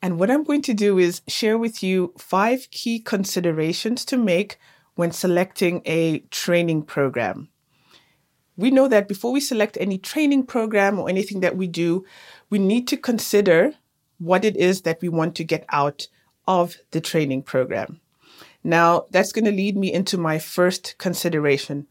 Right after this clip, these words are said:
Point number one, what is the aim of your training program? Why are you training? Are you training for muscle growth? Are you training for fat loss?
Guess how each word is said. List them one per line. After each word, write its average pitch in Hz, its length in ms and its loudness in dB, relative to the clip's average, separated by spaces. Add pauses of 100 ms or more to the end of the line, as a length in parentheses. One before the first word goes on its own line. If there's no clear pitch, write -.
(340)
Point 226 380 0
number 202 280 2
one, 151 460 -2 (560)
what 185 420 -2
is 269 200 -4
the 294 260 -2
aim 175 440 0 (300)
of 160 140 0
your 160 160 0
training 156 480 -2
program? - 640 -6 (400)
Why 185 480 4 (100)
are 175 160 2
you 165 220 -2
training? 147 640 -4 (680)
Are 180 80 4
you 185 180 0
training 190 680 2 (100)
for 160 520 2 (280)
muscle 170 540 0
growth? 262 560 -2 (640)
Are 180 100 4
you 175 180 0
training 170 520 0
for 156 500 -2 (140)
fat 202 480 -2
loss? 254 520 -2